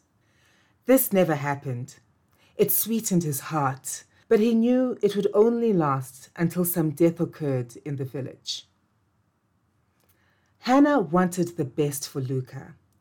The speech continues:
for her own sake. She hoped to occupy him with something respectable and meaningful before the next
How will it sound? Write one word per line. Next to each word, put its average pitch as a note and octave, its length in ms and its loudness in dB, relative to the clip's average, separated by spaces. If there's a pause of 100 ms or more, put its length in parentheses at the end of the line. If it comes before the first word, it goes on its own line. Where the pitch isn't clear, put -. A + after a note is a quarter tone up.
(160)
for G3+ 220 0
her E3+ 200 0
own F#3 240 2
sake. - 580 -8 (680)
She - 220 2
hoped B3 440 2
to - 180 2
occupy E3+ 540 0
him D#3 220 0
with F3 240 -2
something A3 340 -6
respectable C#3+ 960 -6
and F#3+ 240 -2
meaningful A3 540 2
before D#3 340 -2
the D#3+ 120 0
next D3+ 340 -4